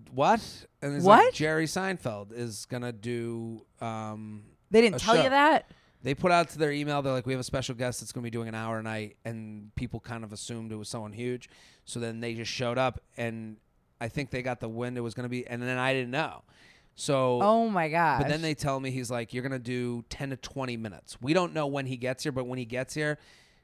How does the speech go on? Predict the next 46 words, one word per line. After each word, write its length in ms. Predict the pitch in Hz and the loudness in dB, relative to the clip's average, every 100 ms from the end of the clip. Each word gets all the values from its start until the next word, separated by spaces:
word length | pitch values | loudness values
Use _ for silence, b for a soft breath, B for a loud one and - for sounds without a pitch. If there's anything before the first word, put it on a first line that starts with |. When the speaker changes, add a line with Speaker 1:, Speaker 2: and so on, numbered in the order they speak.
| _ | _
Speaker 2:
Like, 160 | 160 147 | -4 0
you're 160 | 147 | 2
off? 300 | 127 147 165 - _ | 4 2 -2 -10 _
Yeah. 120 | 151 151 - | -8 -8 -6
Speaker 1:
he 140 | 160 | -2
doesn't 260 | 151 147 143 | 2 2 2
break 260 | 135 127 - | 2 0 -2
stride. 460 | 123 92 62 - _ _ _ _ _ _ | -4 -4 -6 -16 _ _ _ _ _ _
You, 260 | 123 160 151 | -2 -2 0
'cause 260 | 151 139 135 | 0 2 2
what 80 | |
they 120 | 147 143 | 2 4
have, 280 | 143 127 - | 4 2 -4
so 200 | - 147 | 0 2
it's 100 | 135 | 2
like, 340 | 143 131 - - - - _ _ _ 127 | 2 2 -2 -12 -20 -20 _ _ _ 0
basically 340 | 147 131 135 | 2 2 0
the 100 | 123 | -2
light 380 | 123 139 156 156 | 0 4 4 4
in 60 | 156 | 0
the 80 | 139 | 2
back 240 | 139 131 | 2 2
of 60 | 131 | 0
the 80 | |
room 240 | 127 123 117 | 2 0 0
tells 280 | 127 120 113 | 0 0 0
you, 320 | 123 117 - _ - | -2 -4 -8 _ -6
"Get 140 | 123 | 0
off 180 | 120 117 | 2 0
stage." 560 | - 117 120 139 139 - | -2 -4 -2 -4 -6 -4
The 60 | 196 220 226 - | 0 2 4 6
light 160 | 160 156 | 4 4
Speaker 2:
Oh. 20 | |
Speaker 1:
usually 240 | 160 139 139 | 2 2 0
means 300 | 135 127 - | -2 -6 -6
two 180 | 165 | -2
minutes. 480 | 135 101 73 - - _ 175 | -2 -2 -8 -16 -18 _ -2
Speaker 2:
Got 260 | 170 131 | 0 0
it. 140 | 98 - _ _ | -2 -14 _ _
Speaker 1:
But 140 | 135 127 | -2 0
the 80 | |
light 280 | 139 156 147 | 4 4 2
in 60 | 143 | 0
this 160 | 180 | 0
case 400 | - 151 139 127 | 0 0 0 0
was, 360 | 135 131 123 | 0 0 0